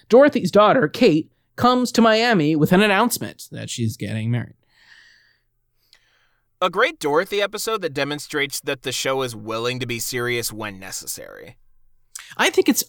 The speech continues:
Speaker 1: honestly, I write a note later, but, like, it's serious at least once per episode. Um, like, they
Speaker 2: Just
Speaker 1: take a
Speaker 2: about.
Speaker 1: moment,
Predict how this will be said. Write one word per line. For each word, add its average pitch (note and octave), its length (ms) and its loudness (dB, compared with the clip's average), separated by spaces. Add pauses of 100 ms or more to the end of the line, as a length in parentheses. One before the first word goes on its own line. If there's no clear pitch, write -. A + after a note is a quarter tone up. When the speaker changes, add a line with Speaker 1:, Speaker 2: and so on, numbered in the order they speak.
(120)
Speaker 1:
honestly, F3+ 560 2 (360)
I F3 100 4
write A#3+ 200 6
a G3+ 60 4
note E3+ 200 4
later, F3 300 4
but, C3+ 160 4
like, B2 300 0
it's - 180 0
serious A3+ 600 2
at B2+ 80 0
least F3+ 260 -2
once D3 260 2
per A#2 180 -4
episode. - 500 -4 (540)
Um, A2+ 580 2 (560)
like, B2+ 240 2
they D3+ 120 4
Speaker 2:
Just G#3 120 4
Speaker 1:
take A3 120 2
a F#3 40 4
Speaker 2:
about. D3+ 100 4
Speaker 1:
moment, C#3+ 420 2